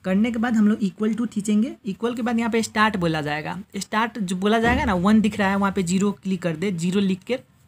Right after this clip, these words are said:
यहाँ पे ज़ीरो लिख दिए और equal to टिपे और end पूछ रहा है, तो end हम लोग क्या करेंगे, हमेशा टेन तक करेंगे, ठीक है। उसके बाद step वन पूछ रहा है,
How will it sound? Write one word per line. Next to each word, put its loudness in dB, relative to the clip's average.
यहाँ -4
पे -2
ज़ीरो 2
लिख 2
दिए -2
और -4
equal 0
to 0
टिपे -6
और -4
end 4
पूछ 0
रहा 2
है, 0
तो -8
end 4
हम 4
लोग 2
क्या 2
करेंगे, 2
हमेशा 2
टेन 4
तक 0
करेंगे, -2
ठीक -2
है। -4
उसके -4
बाद 0
step -2
वन 0
पूछ -2
रहा 0
है, -6